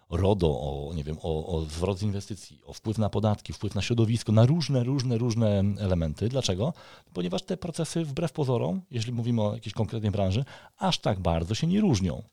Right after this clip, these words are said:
I my wiemy, że te pytania wcześniej czy później padną. Więc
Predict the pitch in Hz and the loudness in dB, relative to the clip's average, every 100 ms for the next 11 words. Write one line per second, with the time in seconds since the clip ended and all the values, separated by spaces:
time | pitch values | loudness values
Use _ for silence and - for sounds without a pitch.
0 | _ 123 143 143 135 101 104 110 110 - | _ 2 4 6 6 6 4 2 -4 0
1 | 92 98 - - 107 95 82 80 92 107 | 2 2 0 0 0 0 0 2 0 0
2 | - - _ - 80 73 69 - _ _ | -12 -20 _ -6 -4 -4 -8 -10 _ _
3 | _ - 87 87 - | _ -6 0 0 -2